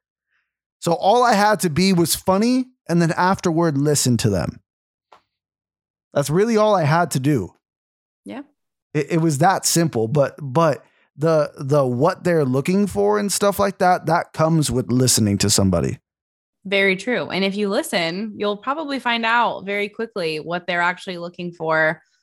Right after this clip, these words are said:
Speaker 2: in that relationship with you, whether it is money or time or resources or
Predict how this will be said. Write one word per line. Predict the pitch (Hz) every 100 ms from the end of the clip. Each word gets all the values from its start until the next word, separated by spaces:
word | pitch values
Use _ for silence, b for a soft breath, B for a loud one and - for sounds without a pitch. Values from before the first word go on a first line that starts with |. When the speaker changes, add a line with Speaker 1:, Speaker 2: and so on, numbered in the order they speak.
| _ _ _ _
Speaker 2:
in | 240 269
that | 190 147 -
relationship | 175 160 151 143 143 151
with | 143 143
you, | 120 92 90
whether | 180 190 196
it | 190 185
is | 196 202 185
money | 185 185 185 185
or | 165 151
time | - 190 185 185 180
or | 165 147
resources | 175 190 185 185 180 185 175 175
or | 196 196 196